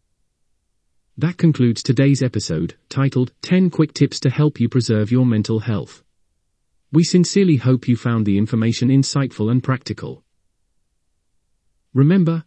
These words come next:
no matter the challenges you face, there are always endless possibilities, and by acquiring the right skills and cultivating a healthy mindset,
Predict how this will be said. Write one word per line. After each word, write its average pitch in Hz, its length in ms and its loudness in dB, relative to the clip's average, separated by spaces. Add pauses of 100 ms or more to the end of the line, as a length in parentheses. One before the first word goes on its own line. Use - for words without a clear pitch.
(120)
no 123 160 2
matter 147 260 0
the 143 120 0
challenges 120 500 -2
you 98 80 0
face, 95 480 -4 (220)
there 135 160 2
are 143 80 0
always 180 340 2
endless 143 340 0
possibilities, 123 880 -4 (220)
and 135 160 2
by 139 140 0
acquiring 156 480 2
the 123 100 2
right 123 280 -2
skills 98 540 -2
and 127 140 2
cultivating 110 600 -2
a 95 40 -4
healthy 131 360 -2
mindset, 113 560 -2